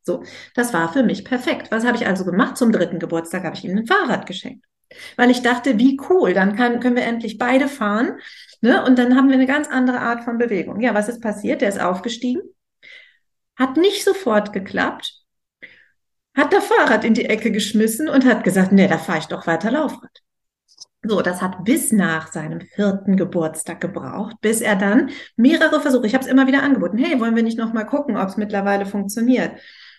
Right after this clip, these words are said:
Nicht geklappt, auf dem Hof noch mal probiert, im Park noch mal probiert, nicht geklappt, frustriert, „Nee, wieder Laufrad fahren.“ Irgendwann wurde ihm das Laufrad zu klein, hat er also gemerkt, „Das ist jetzt echt doof“, ne? Und dann, der, ents-, der,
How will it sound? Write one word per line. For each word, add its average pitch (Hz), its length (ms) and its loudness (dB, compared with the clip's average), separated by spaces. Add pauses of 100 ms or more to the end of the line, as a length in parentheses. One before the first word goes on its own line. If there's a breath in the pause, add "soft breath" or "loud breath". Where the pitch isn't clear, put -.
(140 loud breath)
Nicht 180 240 -6
geklappt, 202 560 0
auf 190 140 2
dem 156 140 -2
Hof 262 240 6
noch 247 160 2
mal 226 200 0
probiert, 226 540 -2 (160 loud breath)
im 180 140 2
Park 220 320 0
noch 220 160 0
mal 208 180 2
probiert, 208 400 0
nicht 175 240 -4
geklappt, 233 460 -6
frustriert, 240 520 0
„Nee, 262 280 10
wieder 208 160 4
Laufrad 160 440 -2
fahren.“ - 200 -12
Irgendwann 277 580 -4 (240 loud breath)
wurde 269 200 2
ihm 285 200 -2
das 269 160 0
Laufrad 185 460 -4
zu - 120 -8
klein, 320 320 -2
hat 202 140 0
er 240 100 -2
also 220 200 -2
gemerkt, 196 480 4 (340 loud breath)
„Das 165 160 -12
ist - 60 -6
jetzt 190 260 -8
echt 185 480 -4
doof“, 349 420 2
ne? 175 380 -4 (340 loud breath)
Und 214 220 -2
dann, 349 300 0 (360 loud breath)
der, 254 240 4
ents-, 247 420 0
der, 226 140 2